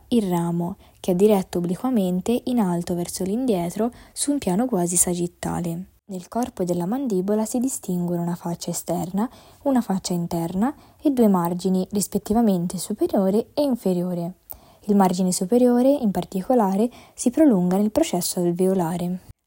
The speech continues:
La faccia esterna anterolaterale si presenta convessa e delimita il vestibolo della bocca. Sul piano mediano si osserva una linea rilevata verticale detta sinfisi mandibolare,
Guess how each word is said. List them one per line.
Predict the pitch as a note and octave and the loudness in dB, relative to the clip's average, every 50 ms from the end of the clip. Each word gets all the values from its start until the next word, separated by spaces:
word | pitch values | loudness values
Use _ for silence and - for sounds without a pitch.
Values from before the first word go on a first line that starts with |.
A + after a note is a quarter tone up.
| _ - | _ -8
La | A3 A3 | -6 -2
faccia | - D#4+ F4 F4 - - | 0 0 0 -2 -2 -4
esterna | F#3 - - G#3+ G#3+ A3 G#3 G3+ F#3 | -4 0 4 4 4 6 4 2 0
anterolaterale | F#3 F#3+ F#3 F#3+ - F#3+ F#3 F#3 F#3 E3+ - A#3+ A#3+ A3 G3+ G3 G3+ A3 A#3 | 0 0 0 0 0 -2 -2 -2 -2 -2 0 2 4 4 4 4 4 2 2
si | - C#4+ | 2 0
presenta | C4+ D4+ D4 C4+ A3+ G3 G3 G3 G3+ F#3 | 0 2 2 2 4 2 2 0 -2 -2
convessa | - G#3 G3+ G3+ F#3+ G3 G3 F#3+ - - - - F#3+ - - - - - _ - | -2 0 2 2 2 2 0 -2 -4 -4 -2 -4 -4 -6 -8 -16 -20 -20 _ 0
e | - | 2
delimita | G3 F#3+ C4 B3+ A#3+ G#3 G3+ G#3+ A3 - C#4 - - | 4 6 6 6 6 6 6 6 6 6 4 4 4
il | C#4 C4+ | 4 4
vestibolo | C4+ E4 E4 - - G3 F#3 F3 F3+ F#3+ | 4 2 2 2 0 2 4 6 6 4
della | F#3+ G3 G3 G3+ G3 F#3 | 4 4 4 4 4 2
bocca. | F#3 F#3 F#3+ - _ - - - G3 A3 - _ _ _ - - - - - _ - | 2 0 -2 -4 _ -6 -4 -4 -4 -6 -10 _ _ _ -20 -20 -20 -20 -20 _ -2
Sul | - - G3 - | 2 2 2 4
piano | - G#3 G#3 G3+ G3 | 6 6 6 8 6
mediano | F#3 F#3 F#3 G#3 A3+ G3+ F#3+ F#3 F#3+ G#3 A3+ A#3+ | 6 4 4 6 6 6 6 6 4 4 2 2
si | B3+ - - | 0 0 0
osserva | C#4+ - - - F#3 F3+ F3+ F3+ | 0 0 2 0 2 2 2 2
una | F#3+ G3+ G#3+ | 2 4 4
linea | A#3+ C4 B3 G#3+ F#3 | 4 4 4 4 4
rilevata | F3 F3 F#3 F#3+ G3+ G#3+ G3+ G3+ - F#3+ | 4 4 4 4 4 4 2 2 0 0
verticale | F#3+ F3+ F3+ - - F4+ - - F3 F#3 F#3 F#3+ G#3 | 0 0 -2 -2 -4 -4 0 0 0 2 2 2 2
detta | A#3+ B3 B3 - D4+ | 2 2 2 0 -2
sinfisi | D4 - G3 F3+ F3+ - F#3+ F3+ F#3 F#3 | 0 0 0 0 0 0 0 0 0 0
mandibolare, | F3+ F3 E3+ E3+ E3 E3+ E3+ F3 F3 E3 E3+ E3+ E3+ F3 F3 | 0 0 0 0 0 0 2 2 2 2 0 0 0 -2 -2